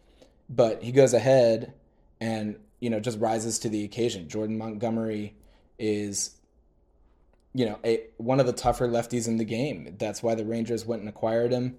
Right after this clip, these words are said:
Obviously, we did some damage against him yesterday, but he went seven innings and I think gave up two runs or so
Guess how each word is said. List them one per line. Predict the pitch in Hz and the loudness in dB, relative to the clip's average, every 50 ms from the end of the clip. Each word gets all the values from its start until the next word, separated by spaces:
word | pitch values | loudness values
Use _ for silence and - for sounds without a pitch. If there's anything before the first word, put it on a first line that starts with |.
| - _ _ _ _ _ - | -14 _ _ _ _ _ 0
Obviously, | - 135 147 147 135 139 131 123 | 2 4 4 4 4 2 2 0
we | 120 120 | 0 0
did | 120 127 120 - | 0 0 -2 -2
some | 120 107 | -2 -4
damage | 101 110 120 139 160 127 | -2 -2 -2 -2 -2 -4
against | 110 98 101 95 90 - | -6 -6 -8 -8 -8 -8
him | 101 98 95 | -8 -8 -10
yesterday, | 98 101 - - 98 104 104 107 | -10 -10 -10 -10 -8 -8 -6 -6
but | 107 110 | -6 -4
he | 113 127 | -4 -2
went | 127 123 117 110 | -2 -2 -2 -2
seven | - - 117 107 107 104 | -2 0 0 0 -2 -4
innings | 107 113 120 117 104 101 98 92 95 - _ _ _ _ - | -6 -4 -6 -6 -6 -8 -8 -10 -12 -16 _ _ _ _ -10
and | 107 110 107 104 104 101 98 98 - - | -8 -8 -6 -6 -8 -8 -10 -12 -12 -12
I | 101 | -10
think | - - 110 107 92 | -8 -8 -8 -6 -4
gave | - 110 107 98 | -4 -4 -4 -4
up | 104 95 - | -6 -10 -10
two | - - 127 117 | -8 -6 -4 -4
runs | 107 110 120 131 117 | -2 -2 -2 -2 -2
or | 110 101 | -4 -6
so | - - 104 92 92 104 110 | -6 -8 -8 -10 -10 -12 -16